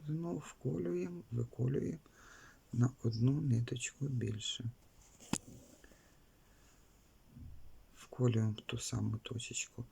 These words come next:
Це вже у нас п'ятий буде зараз стібочок, чотири,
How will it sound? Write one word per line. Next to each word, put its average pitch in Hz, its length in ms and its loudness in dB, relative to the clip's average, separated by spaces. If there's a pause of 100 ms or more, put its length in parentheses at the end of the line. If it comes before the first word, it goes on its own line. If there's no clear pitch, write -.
(480)
Це - 220 6
вже 113 220 8
у 110 60 6
нас 110 320 2 (120)
п'ятий 120 680 2 (1300)
буде 156 320 4
зараз 160 300 4
стібочок, 165 680 2
чотири, 151 500 2